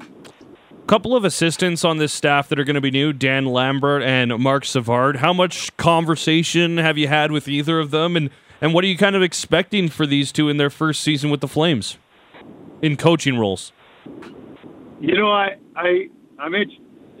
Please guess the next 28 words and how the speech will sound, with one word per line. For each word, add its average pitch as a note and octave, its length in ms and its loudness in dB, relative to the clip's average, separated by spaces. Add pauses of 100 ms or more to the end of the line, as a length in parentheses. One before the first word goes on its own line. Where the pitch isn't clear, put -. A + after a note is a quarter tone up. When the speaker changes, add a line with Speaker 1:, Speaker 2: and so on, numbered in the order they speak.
(220)
Speaker 2:
Lambert, G3 420 0
I F#3 120 2
don't F#3 180 2
know F3 120 0
much E3+ 240 -4
about. D3 440 -2
I, C#3+ 100 -4
Speaker 1:
Mm-hmm. A#2 140 -2
Speaker 2:
I, - 40 -2
I G#2 120 -4 (360)
have C#3+ 80 -4
a C#3+ 40 0
lot D3 180 0
of, D3 80 -4 (120)
some D3+ 140 -10
mutual E3+ 320 -2
friends, D#3 380 -4
and, C3+ 220 -4
and, C3 280 -6 (580)
and, C3+ 220 -10
and A#2+ 140 -8
obviously C3+ 400 -2
he's B2+ 120 -2
respected C3+ 500 -4
around C3+ 260 -2
the B2 60 -4
league. C#3 320 0
But, B2+ 160 -4